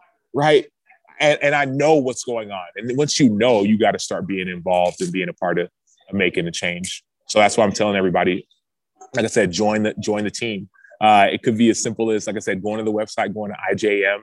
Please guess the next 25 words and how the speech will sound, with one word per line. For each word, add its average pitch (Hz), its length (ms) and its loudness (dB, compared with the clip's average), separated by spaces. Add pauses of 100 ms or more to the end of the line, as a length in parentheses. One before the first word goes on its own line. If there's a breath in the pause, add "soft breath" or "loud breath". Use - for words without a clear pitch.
(140)
dot 104 240 0
org 101 260 -2
slash 104 300 -2
Super 113 220 -2
Bowl, 110 340 -2 (520)
uh, 98 200 -2
and 101 120 -6
giving 110 220 2
a 107 60 0
donation. 104 640 -2
It 120 80 -20
could - 80 -4
be 110 80 2
as 107 80 -4
simple 110 220 -2
as, 101 100 -2
like, 101 160 0
learning 117 460 0
more 110 180 0
about 95 260 -4
what's 104 220 -6
going 104 300 -8
on. 113 320 -8 (340)
Um, 101 380 0
but 120 240 2